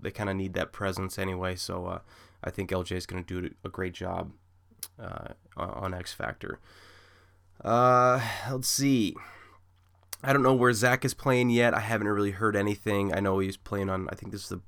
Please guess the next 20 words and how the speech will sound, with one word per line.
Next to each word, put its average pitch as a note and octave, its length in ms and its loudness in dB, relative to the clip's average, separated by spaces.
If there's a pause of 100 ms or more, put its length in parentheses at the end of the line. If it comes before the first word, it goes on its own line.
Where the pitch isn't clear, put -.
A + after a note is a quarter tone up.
(140)
the F#2 300 -4
Brooklyn G2 540 -6
Bears, G2 680 2 (180)
uh, F#2+ 120 -4
for F#2 280 -8
World G2+ 240 -2
Cup, - 280 -8
but - 100 -6
I'm F#2+ 100 0
not F#2+ 160 2
really F#2 280 -2
a F#2 60 -6
hundred F#2+ 200 -6
percent - 360 -8
sure F#2 320 -4 (420)
where G2+ 160 4
he's A#2+ 260 0
going. A2+ 400 4 (540)
Um, F2+ 640 -2 (1080)
and F#2+ 800 -2